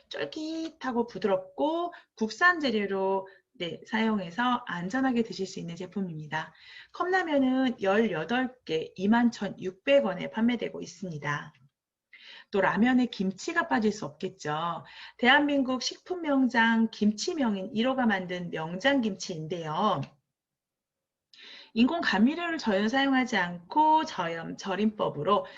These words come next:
우리 농산물만 사용한 안전한 제품입니다. 저는 젓갈이 많이 들어간 김치보다 깔끔한 김치를 좀 좋아하는데 애터미 김치는 좀 깔끔한 편의 맛입니다.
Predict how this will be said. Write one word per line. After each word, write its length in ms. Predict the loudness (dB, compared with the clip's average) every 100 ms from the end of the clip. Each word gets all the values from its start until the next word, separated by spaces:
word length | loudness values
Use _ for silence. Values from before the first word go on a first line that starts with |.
| -14 -6
우리 160 | -4
농산물만 720 | -2 -2 2 2 2 2 2 2
사용한 500 | 0 0 2 2 0
안전한 680 | -4 -10 -4 2 2 2 0
제품입니다. 800 | -4 -8 -6 -6 -6 -4 -4 -6 -20 -20 -20 -4
저는 240 | 2 4
젓갈이 540 | 4 0 0 2 4 4
많이 320 | 2 0 0
들어간 680 | 0 2 4 4 4 2 -2
김치보다 960 | -12 -8 -4 -2 -2 -4 -4 -4 -4 -8 -20 -4
깔끔한 540 | 0 0 0 0 0 0
김치를 380 | 0 0 -2
좀 120 | -4 -8
좋아하는데 840 | -6 -2 -2 -2 0 4 4 2 -8 -14 -2
애터미 380 | 0 4 2 2
김치는 800 | 2 2 2 4 4 0 -2 -6 -12
좀 220 | -10 -6
깔끔한 880 | -2 -4 -4 -4 0 0 -2 -10 -6
편의 300 | 0 0 0
맛입니다. 760 | -6 -6 -8 -6 -4 -4 -6